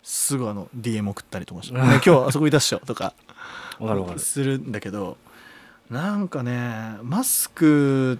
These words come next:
Speaker 1: になると、めっちゃめちゃ全員そう見えちゃうんだよね。
Speaker 2: あー、そうかもしれない。
Speaker 1: あと女性はさ、なんか目元だけ化粧する人とかもいるんだって、今。
Speaker 2: あ、えー。
Speaker 1: 逆に楽だからっつって。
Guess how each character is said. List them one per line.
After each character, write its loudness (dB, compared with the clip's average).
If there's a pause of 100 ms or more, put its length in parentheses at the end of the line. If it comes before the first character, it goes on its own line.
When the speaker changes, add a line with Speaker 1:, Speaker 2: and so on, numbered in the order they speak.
(100)
Speaker 1:
に 2
な 8
る 4
と、 4 (680)
め -2
っ -6 (680)
ち -6
ゃ -6
め -4
ち -6
ゃ -2
全 0
員 0
そ 2
う 4
見 2
え 2
ち -4
ゃ -4
う -8
ん -8
だ -12
よ -12
ね。 -14
Speaker 2:
あ -6
ー、 -14
そ -4
う -4
か -10
も -6
し -10
れ -4
な 0
い。 2
Speaker 1:
あ -4
と -2
女 2
性 2
は 4
さ、 0 (260)
な -2
ん -2
か -2
目 4
元 4
だ 2
け 2 (160)
化 2
粧 2
す -2
る -2
人 -4
と -2
か -6
も -4
い -2
る 0
ん -2
だ -6
っ -16
て、 -10
今。 -10
Speaker 2:
あ、 -20 (140)
え -14
ー。 0 (420)
Speaker 1:
逆 -4
に 0
楽 -2
だ -4
か -12
ら -12
っ -16
つ -12
っ -14
て。 -16